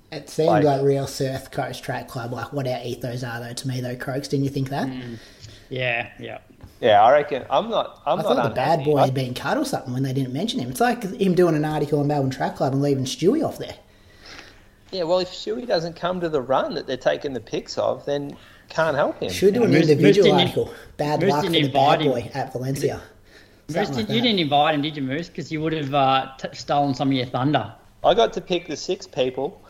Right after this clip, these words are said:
Speaker 2: and I
Speaker 1: <laughs>
Speaker 2: picked
Speaker 3: Yeah.
Speaker 2: five people that were at least two or three points less attractive than me.
Speaker 1: <laughs>
Speaker 2: And so in that group, I look like just superstar, got the chest out, um, slight tan, hair's not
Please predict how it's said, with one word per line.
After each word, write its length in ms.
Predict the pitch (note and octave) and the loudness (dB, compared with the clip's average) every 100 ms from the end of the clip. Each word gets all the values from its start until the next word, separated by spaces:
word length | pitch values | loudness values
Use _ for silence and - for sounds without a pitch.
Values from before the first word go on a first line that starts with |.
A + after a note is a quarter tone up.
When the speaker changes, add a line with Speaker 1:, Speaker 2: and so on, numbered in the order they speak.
| - | -4
Speaker 2:
and 280 | C4 - C#3 | -2 2 2
I 60 | C3+ | 2
Speaker 1:
<laughs> 80 | |
Speaker 2:
picked 240 | E3+ E3 - | 2 -2 -4
Speaker 3:
Yeah. 80 | D3+ | 2
Speaker 2:
five 500 | E3 G#3 A3 G#3+ - | 4 6 4 0 -8
people 300 | F3+ F3 F3 | -4 -4 -4
that 160 | D#3 C#3 | -4 -2
were 240 | C#3 C3+ - - - | -2 -2 -6 -20 -2
at 160 | C3+ C#3 | -2 0
least 420 | D#3+ F#3 - - | -2 -2 -6 -2
two 160 | F3+ F3+ | 2 2
or 100 | F3 | 0
three 240 | F3+ D#3+ | -2 -4
points 420 | - D#3 D3 - | -2 -2 -2 0
less 200 | C3+ B2+ | -2 0
attractive 500 | C3 C3 B2 C3+ A#2+ | -2 0 0 0 -4
than 120 | A#2 | -4
me. 220 | A2+ G#2+ - | -2 -4 -4
Speaker 1:
<laughs> 400 | - C3 D3+ G#2+ | -6 -4 -4 2
Speaker 2:
And 160 | - C3+ | 4 4
so 240 | E3+ C#3+ | 6 6
in 200 | D#3 F#3 | 6 2
that 220 | G3 F#3+ - | 2 2 0
group, 420 | E3 D#3+ B2+ B2 D3 | 0 2 0 -2 0
I 180 | D3 | 2
look 220 | E3 D#3+ D#3+ | 2 -2 0
like 380 | D3 C#3+ - | 0 0 -8
just 300 | - C3+ - | -12 -12 -10
superstar, 640 | D3+ D3+ D#3 - B2+ C3+ C#3 | -10 -10 -12 0 2 4 2
got 140 | C3+ | -2
the 60 | - | -6
chest 380 | - C3 - C3+ | -2 -2 -2 0
out, 340 | C3 - - - - _ - | 0 0 -4 -20 -20 _ -4
um, 500 | A#2+ A2+ A2 A2 G#2 - - | -2 0 -2 -6 -14 -20 -12
slight 500 | - C#3+ C#3+ C#3+ - | -8 2 4 4 0
tan, 500 | C#3 C3+ C3+ C3+ C#3 | -4 0 2 2 -2
hair's 680 | - - C3+ C#3 C#3 C3+ - | -8 -2 2 4 4 0 0
not 260 | C#3 C3+ | 2 2